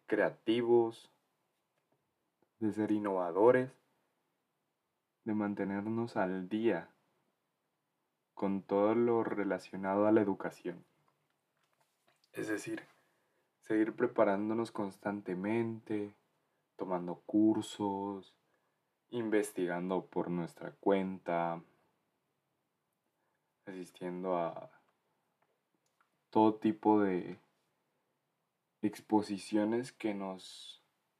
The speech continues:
preparen un poco más para educar a los niños que son el futuro de nuestro mundo. Las escuelas necesitan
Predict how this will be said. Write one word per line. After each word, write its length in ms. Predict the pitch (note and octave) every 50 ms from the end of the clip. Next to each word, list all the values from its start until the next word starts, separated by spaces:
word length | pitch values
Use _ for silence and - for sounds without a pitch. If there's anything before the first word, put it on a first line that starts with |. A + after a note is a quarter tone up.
| _ _ _ _ _ _ _ _ _
preparen 560 | A#2 A2 A2 - - A2+ G#2+ A2 A#2+ A#2+ A#2+
un 160 | A#2+ B2 A#2
poco 360 | - B2 A#2+ - - A2+ G2+
más 520 | G2 G2 G#2 G#2+ A2+ A#2 A#2 - - - _ _ _ _ _ _ _ _ _ _ _ _ _ _ _ _ _ _ _ _ _ _ _ _ _ _ _ _ _ _ _ _
para 260 | - G2 F#2 F2+ F#2
educar 600 | F#2 F#2 F#2 F2+ - - - G2 F#2+ F#2 - - - - _
a 80 | G#2
los 460 | G2 F#2+ F#2+ F#2 F#2 - - - - - - _ -
niños 520 | G#2 G#2 G#2 A2 A2+ B2 C#3 D3 C#3+ C#3+ -
que 180 | - - G2
son 400 | - G2+ G2 G2 F#2+ G2 F#2+ G2 - -
el 100 | G2 F#2
futuro 600 | - - - F#2+ F2+ - - G#2+ A2 A2 G#2 G2
de 100 | F#2+ F#2
nuestro 640 | F2+ F#2 F#2 F2+ - - - - F#2 F#2+ G#2+ - _ _ _ _ _ _ _ _ _
mundo. 380 | G#2+ A2 B2 B2 A#2 G#2 F#2 F#2 - _ _ _ _ _ _ _ _ _ _ _ _ _ _ _ _ _ _ _ _ _ _ _ _ _ _ _ _ _ _ _ _ _ _ _
Las 280 | A#2 B2 B2 B2 B2 B2+
escuelas 1120 | B2 - - - - C#3 C3+ C#3+ D#3 D#3+ E3+ E3 - - - - - - - - - _ _ _ _ _ _ _ _ _ _ _ _ _ _ _ _ _ _ _ _ _ _ _ _ _ _ _ _ -
necesitan 840 | A2+ A#2+ A#2 A2 A2 G#2+ G#2 G#2+ G#2+ - _ A2+ A#2 A#2+ G2 -